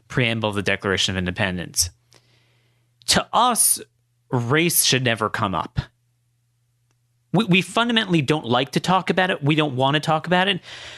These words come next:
<clears throat> And, um, you know, if liberals didn't exist,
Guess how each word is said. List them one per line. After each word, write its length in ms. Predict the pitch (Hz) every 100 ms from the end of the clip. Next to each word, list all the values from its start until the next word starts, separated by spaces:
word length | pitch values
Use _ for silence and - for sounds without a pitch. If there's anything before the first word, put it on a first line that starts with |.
| - -
<clears throat> 0 |
And, 720 | 240 - 277 202 180 175 139 -
um, 340 | 151 143 135 - _ 131 113 _ _ _ _ -
you 80 | 170
know, 80 | 170
if 100 | 131
liberals 520 | 156 185 185 143 135 -
didn't 260 | 120 165 147
exist, 520 | 123 143 190 127 -